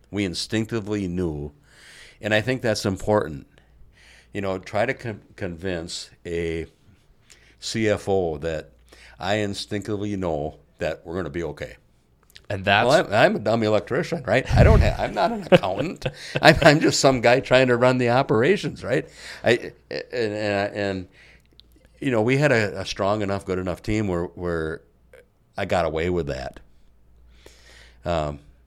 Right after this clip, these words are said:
Speaker 1: uh, one of the things I asked, and we'll talk about this in a little bit, is, "Well, t-, tell me how much it costs right now."
Speaker 2: Yeah, yeah. What
Speaker 1: <laughs> And we're gonna
Speaker 2: this,
Speaker 1: get, I'm
Speaker 2: we're
Speaker 1: getting a
Speaker 2: gonna,
Speaker 1: little
Speaker 2: this
Speaker 1: ahead
Speaker 2: is,
Speaker 1: of the course,
Speaker 2: no,
Speaker 1: but,
Speaker 2: no, this is a
Speaker 1: but
Speaker 2: good, this is,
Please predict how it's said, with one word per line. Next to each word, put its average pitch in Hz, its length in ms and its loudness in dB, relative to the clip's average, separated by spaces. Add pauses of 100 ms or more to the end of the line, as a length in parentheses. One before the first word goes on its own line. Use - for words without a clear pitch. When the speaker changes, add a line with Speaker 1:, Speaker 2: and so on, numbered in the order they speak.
(400)
Speaker 1:
uh, 107 120 -4
one 113 200 2
of 95 80 -2
the 87 60 -6
things 87 260 -4
I 76 120 -6
asked, 101 480 0 (140)
and 90 200 0
we'll 82 80 -4
talk 78 260 -2
about 80 220 -4
this 87 200 -6
in 82 80 -8
a 80 40 -10
little 78 200 -12
bit, 101 260 0
is, 85 260 -8 (340)
"Well, 120 120 -2
t-, - 120 -12
tell 127 200 2
me 165 80 -4
how 143 120 -2
much 143 200 -4
it - 80 -4
costs 120 300 -2
right 107 160 -4
now." 127 320 -8 (540)
Speaker 2:
Yeah, 78 200 -10
yeah. 76 140 -12
What 90 320 -8
Speaker 1:
<laughs> - 80 -20
And 107 400 6
we're 117 80 2
gonna 107 160 2
Speaker 2:
this, 101 100 2
Speaker 1:
get, 101 220 2
I'm 101 60 0
Speaker 2:
we're 123 80 4
Speaker 1:
getting 113 140 2
a 101 40 -6
Speaker 2:
gonna, 104 120 0
Speaker 1:
little 98 80 4
Speaker 2:
this 127 120 2
Speaker 1:
ahead 92 80 0
Speaker 2:
is, 90 80 -2
Speaker 1:
of 85 60 -8
the 107 60 0
course, 98 120 0
Speaker 2:
no, 135 200 6
Speaker 1:
but, 131 40 8
Speaker 2:
no, 123 140 6
this 120 240 2
is 131 60 2
a 107 60 4
Speaker 1:
but 107 80 0
Speaker 2:
good, 113 240 0
this 123 260 -2
is, 107 180 -4